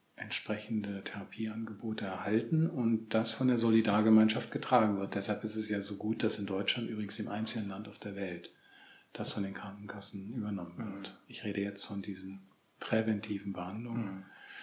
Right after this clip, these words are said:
Speaker 1: im Dunkelfeld. Das heißt, zu uns kann jeder kommen, anonym,
Speaker 2: Mhm.
Speaker 1: der hier Hilfe benötigt und der bekommt die Hilfe und die Krankenkassen bezahlen das. Und das geht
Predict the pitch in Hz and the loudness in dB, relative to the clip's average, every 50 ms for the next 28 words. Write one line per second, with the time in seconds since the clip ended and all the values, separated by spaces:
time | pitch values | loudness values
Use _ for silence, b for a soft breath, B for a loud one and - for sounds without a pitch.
0 | B B B B B _ _ - - - - 90 92 90 98 98 107 110 117 107 | B B B B B _ _ -12 -8 -6 -4 -4 -4 -4 -4 -2 -2 -2 -4 -6
1 | - - 110 110 113 117 113 - 101 - - 101 98 - - - 107 101 - - | -6 -6 -6 -4 -4 -4 -6 -8 -8 -8 -8 -6 -6 -6 -6 -4 -4 -4 -4 -4
2 | - 107 101 98 101 104 113 123 123 123 - 107 104 107 120 135 139 - 107 98 | -4 -6 -6 -4 -2 0 2 2 2 2 0 0 0 2 0 0 0 0 2 2
3 | 101 98 95 98 107 113 123 151 190 196 - - - 117 110 101 95 92 B B | 4 4 6 8 10 10 10 10 8 8 6 0 -2 -2 -2 -2 -2 -4 B B
4 | B B B B B B B B B B _ - - 107 101 101 101 104 104 104 | B B B B B B B B B B _ -8 -4 -2 -2 -2 -2 -4 -4 -6
5 | 107 113 92 90 104 101 101 101 101 101 110 - - - - 107 107 110 110 - | -6 -8 -8 -6 -6 -4 -4 -4 -4 -6 -6 -8 -12 -10 -6 0 2 2 2 2
6 | - 107 - 110 98 95 95 101 110 - 135 135 - 123 113 117 117 117 120 - | 0 -2 -2 0 0 0 0 -2 -2 -2 -6 -6 -4 -4 -4 -4 -4 -8 -10 -8
7 | - 107 101 110 - 117 107 110 123 123 - 117 110 110 107 - - 101 95 - | -6 -6 -6 -4 -6 -6 -6 -6 -8 -6 -6 -6 -4 -4 -6 -8 -10 -12 -12 -10
8 | 110 110 104 98 - - 110 107 - - - 95 87 85 85 85 - - - - | -10 -10 -8 -10 -8 -10 -10 -8 -8 -8 -8 -8 -8 -8 -10 -14 -14 -16 -18 -20
9 | _ _ _ - - - 107 - - 120 - - - - - - b b b b | _ _ _ -16 -10 -10 0 4 6 6 6 4 2 0 -2 -8 b b b b
10 | b b b b b b _ _ 285 - - 113 113 127 185 208 - - - - | b b b b b b _ _ -10 0 6 8 8 10 8 6 6 2 -4 -6
11 | - | -10